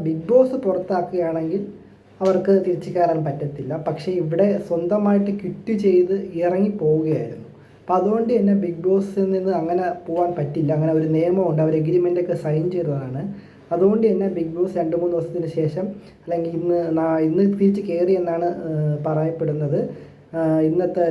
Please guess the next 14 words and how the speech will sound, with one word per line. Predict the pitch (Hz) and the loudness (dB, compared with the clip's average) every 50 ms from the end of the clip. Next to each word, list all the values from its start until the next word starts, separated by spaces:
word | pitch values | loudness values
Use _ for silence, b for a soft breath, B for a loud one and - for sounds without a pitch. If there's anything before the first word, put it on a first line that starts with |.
| 156 | 4
ലൈവിൽ | 156 156 160 160 160 175 180 180 180 180 160 - - 175 160 156 | 4 2 2 2 0 0 0 0 0 -2 -2 -2 -2 -2 0 2
ഇന്ന്, | 160 160 165 185 196 185 156 - 165 175 185 170 | 2 2 2 2 0 0 0 -4 -8 -10 -8 -6
ഉം, | 160 160 156 156 147 147 147 156 | -4 -2 -2 0 -2 -2 0 0
നെവിൻ | 156 160 175 175 170 170 156 | 0 0 0 0 -2 -2 -2
ബിഗ് | 160 156 151 | -2 -2 0
ബോസ് | 165 - - - | 0 -2 -2 -2
ഹൗസിൽ | 165 156 - - - - - | -2 -4 -4 -4 -8 -8 -6
തിരിച്ച് | 143 143 143 - - - | -6 -6 -4 -4 -6 -4
കയറി. | 151 147 147 147 151 - - B B B B B - | -2 -2 -2 0 -2 -2 -4 B B B B B -4
അത് | 175 175 185 175 175 | -2 0 0 0 0
നാളെയായിരിക്കും | 165 165 170 185 202 226 208 185 170 165 165 - 185 165 | -2 0 0 2 2 2 4 4 2 2 0 -2 -4 -4
നമുക്ക് | 156 156 156 151 - - 156 156 - - - - - | -2 -2 -2 -2 -2 -2 -2 -2 -2 -6 -10 -8 -6
കാണാൻ | 156 151 147 156 165 180 190 | -4 -2 -2 -2 -2 -2 -4
സാധിക്കുന്നത്. | 202 - - 147 139 143 147 156 156 - - 143 127 123 120 117 123 139 | -4 -4 -2 -2 0 0 0 0 -2 -4 -4 -6 -6 -6 -6 -4 -4 -2